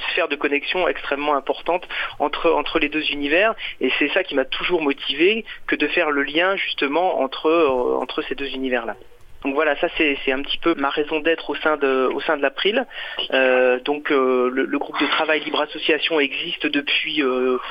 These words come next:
euh, ouais, deux mille sept, je crois, de mémoire. Et puis c'est là qu'on peut, euh, sur une liste mail, entre autres, bah, poser des questions sur, euh,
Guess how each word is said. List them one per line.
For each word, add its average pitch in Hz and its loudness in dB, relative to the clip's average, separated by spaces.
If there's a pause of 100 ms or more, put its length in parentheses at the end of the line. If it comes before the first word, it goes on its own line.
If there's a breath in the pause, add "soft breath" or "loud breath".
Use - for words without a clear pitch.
(240 loud breath)
euh, 123 4
ouais, 131 4
deux 135 0
mille 139 -4 (100)
sept, 196 2
je 160 -4
crois, 175 -2
de 160 -2
mémoire. 156 2 (280 loud breath)
Et 123 -2
puis - -2
c'est 127 0
là 143 2
qu'on 127 -10
peut, 151 2
euh, 117 0
sur - -4
une 131 -6
liste 139 -4
mail, 139 0
entre - -8
autres, 165 2
bah, 110 0
poser 139 -4
des 131 -2
questions 151 -2
sur, 147 -2
euh, 123 2